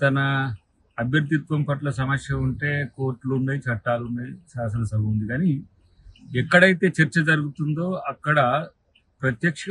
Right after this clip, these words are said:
దాడికి దిగడం అనేది అది ప్రజాప్రతినిధి చేసే పని కాదు, అది రౌడీలు చేసే పని అనే విషయం గుర్తుపెట్టుకుంటే మంచిదనేది ఒకటి. ఆ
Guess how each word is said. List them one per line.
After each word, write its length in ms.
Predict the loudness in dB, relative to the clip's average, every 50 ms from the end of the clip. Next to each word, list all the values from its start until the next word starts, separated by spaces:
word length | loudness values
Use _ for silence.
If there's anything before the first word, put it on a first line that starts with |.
| -2 -2 2 4
దాడికి 400 | 8 8 8 8 6 4 -2 -2 0
దిగడం 320 | 2 2 2 2 2 2 2
అనేది 380 | 2 2 2 0 0 -2 -2 -4 -4 -6 -6 -8 -10 -12 -16 _ _ -10 -8
అది 180 | -4 -2 -2 0 0 0 0 -2 -2 -6 -8 _ _ _ _ _ _ _ _ -2
ప్రజాప్రతినిధి 600 | 0 4 4 4 4 2 0 -2 -2 -2 -2 -2 -2 0
చేసే 240 | -2 -2 -2 -4 -6 -6 -4
పని 180 | -4 -4 -4 -4 -2
కాదు, 200 | -2 -2 -2 -4 -4 -4
అది 120 | -4 -2 -2
రౌడీలు 320 | -2 -2 -2 0 0 0 0 0
చేసే 200 | -2 -2 -4 -6 -12 -10
పని 140 | -8 -6 -6 -4
అనే 100 | -4 -4 -4 -4
విషయం 240 | -6 -4 -4 -4 -2 -2 -4 -4
గుర్తుపెట్టుకుంటే 640 | -6 -8 -8 -8 -8 -8 -10 _ -10 -10 -8 -6 -6 -4
మంచిదనేది 460 | -2 -4 -4 -4 -8 -8 -6 -6 -6 -8
ఒకటి. 260 | -10 -12 -20 _ -20 _ _ _ _ _ _ _ _ _ _ _ _ _ _ _ _ _ _ _ _ _ _ _ _ _ _ _ 0
ఆ 120 | 4 4